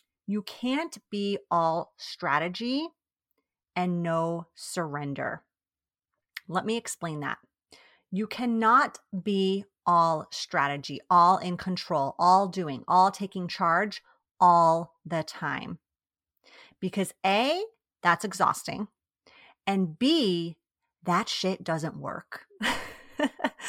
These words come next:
You need to balance the doer inside you. And most of you listening, like me,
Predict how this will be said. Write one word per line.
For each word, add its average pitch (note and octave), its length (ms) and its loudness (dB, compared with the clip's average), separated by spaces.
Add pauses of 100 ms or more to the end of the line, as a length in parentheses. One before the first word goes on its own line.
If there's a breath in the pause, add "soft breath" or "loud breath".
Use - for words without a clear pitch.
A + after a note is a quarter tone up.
(580 loud breath)
You D#4 320 6
need F4 260 2
to F#4+ 100 4
balance F#3 760 2
the G#3 200 2
doer A#3+ 800 2
inside F3+ 640 0
you. D#3+ 340 -4 (400 soft breath)
And G3+ 140 2
most G#3+ 240 0
of C4 100 0
you C4 140 -4
listening, G3 500 -4
like E3+ 180 -4
me, F3+ 420 -4